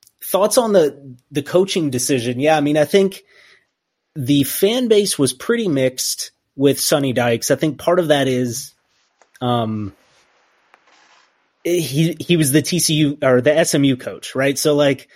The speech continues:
ah, he's just the S M U guy. Um, and there's, there were questions of, okay, you can do it in the American, you can beat Gary Patterson at the end of his run a couple times, but can you,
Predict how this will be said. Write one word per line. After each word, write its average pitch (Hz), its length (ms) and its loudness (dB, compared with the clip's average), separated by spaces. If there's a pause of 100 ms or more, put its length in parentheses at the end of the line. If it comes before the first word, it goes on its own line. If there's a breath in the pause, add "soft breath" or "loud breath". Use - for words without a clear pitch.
(240 soft breath)
ah, 180 100 0
he's 139 180 0
just - 180 0
the 151 120 6
S 143 120 0
M 135 100 2
U 120 120 2
guy. 92 300 -8 (420)
Um, 131 640 0 (440)
and 170 200 2
there's, 170 240 2
there 170 140 4
were 165 120 2
questions 160 560 0
of, 143 380 4 (500)
okay, 156 200 0
you 123 160 0
can 135 140 0
do 139 160 4
it 156 80 6
in 156 100 4
the 156 120 4
American, 123 800 0 (600)
you 131 140 -2
can 127 200 0
beat 139 360 2 (1040)
Gary 143 260 0
Patterson 131 520 0
at 123 120 0
the 123 140 2
end 123 120 2
of 117 80 -2
his 131 180 -2
run 113 320 0
a 110 60 -8
couple 113 280 -4
times, 113 600 -6 (480)
but 135 360 -2
can 170 300 0
you, 139 460 2